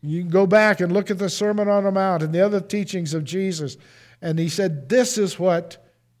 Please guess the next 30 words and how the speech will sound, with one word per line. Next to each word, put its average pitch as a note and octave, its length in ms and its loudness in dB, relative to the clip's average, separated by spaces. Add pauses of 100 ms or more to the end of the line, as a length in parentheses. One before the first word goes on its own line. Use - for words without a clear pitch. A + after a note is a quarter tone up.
(120)
God G3 360 4
intended E3 1000 -2 (760)
by D#3 160 -2
the D3 100 -2
law, D3 460 0
by C3+ 160 -4
the B2+ 100 -6
scriptures B2+ 680 -8
of B2 120 -8
the C3 100 -4
Old B2+ 200 -8
Testament." A#2+ 540 -14 (1200)
And C3+ 180 -6
the C3 120 -2
religious D3 520 -2
leaders D3 360 -2
had C3+ 260 -6
perverted. A#2+ 580 -8
So E3 200 0
he, D3+ 180 -6 (380)
he G3 100 0
was E3 160 -2
busy F#3 420 0
teaching F3 540 -6
in D#3+ 120 -4
the D3+ 80 -4
synagogues C#3 840 -8 (500)
and C3 120 -6
elsewhere. B2+ 440 -6
Secondly, F#3 680 -2